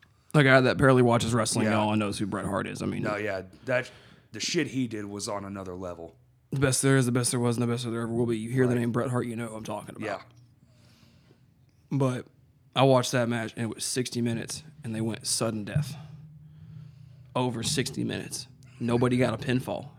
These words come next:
Speaker 1: In sixty minutes, you gonna sit here and tell me that somebody didn't get tired enough or kicked in the face
Speaker 2: Say,
Speaker 1: hard
Speaker 2: say,
Speaker 1: enough to
Speaker 2: "Let's
Speaker 1: stay
Speaker 2: take it home."
Speaker 1: down?
Speaker 2: Right.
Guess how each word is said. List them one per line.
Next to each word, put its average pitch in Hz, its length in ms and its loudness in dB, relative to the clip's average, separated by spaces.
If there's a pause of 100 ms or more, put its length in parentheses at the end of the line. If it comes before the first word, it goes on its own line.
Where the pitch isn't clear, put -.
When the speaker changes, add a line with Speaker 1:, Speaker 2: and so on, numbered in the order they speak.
(120)
Speaker 1:
In 110 100 -6
sixty - 500 2
minutes, 120 280 2
you 127 160 4
gonna 120 140 4
sit 127 200 0
here 131 100 0
and 117 100 2
tell 127 140 2
me 123 100 6
that - 200 -6
somebody 143 380 2
didn't 131 240 2
get - 260 -2
tired 139 380 2
enough 143 260 2
or - 80 -4
kicked - 260 -4
in 113 60 0
the - 60 0
face 139 320 4
Speaker 2:
Say, 131 40 0
Speaker 1:
hard 143 140 6
Speaker 2:
say, 131 60 6
Speaker 1:
enough 131 100 4
to 110 80 0
Speaker 2:
"Let's 110 100 2
Speaker 1:
stay 135 260 4
Speaker 2:
take 107 120 -2
it - 20 2
home." 131 360 4
Speaker 1:
down? 165 120 0
Speaker 2:
Right. 107 320 -6